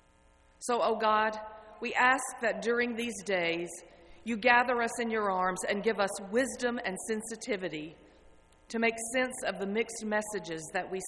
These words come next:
see and hear. Give us the wisdom to not only enjoy your springtime creation, but to also respect it. Our planet is fragile, and we must ask how long we can simply take what we want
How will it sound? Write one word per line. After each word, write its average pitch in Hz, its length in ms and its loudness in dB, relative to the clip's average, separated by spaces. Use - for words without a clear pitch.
see 180 180 -2
and 170 140 -6
hear. 170 340 -6
Give 269 160 2
us 311 180 -2
the 269 80 -2
wisdom 254 420 0
to 285 140 -2
not 240 200 4
only 247 360 2
enjoy 240 360 2
your 220 200 0
springtime 226 680 0
creation, 202 720 -2
but - 120 -6
to 240 100 0
also 220 420 2
respect 202 680 -4
it. 143 120 -10
Our 202 120 0
planet 226 520 2
is 208 80 -2
fragile, 196 560 0
and 208 160 0
we 240 120 2
must 233 340 0
ask 233 280 2
how 240 280 4
long 233 320 4
we 220 80 0
can 220 160 -4
simply 196 320 -4
take 233 400 -4
what 240 200 -2
we 247 120 -4
want 208 480 0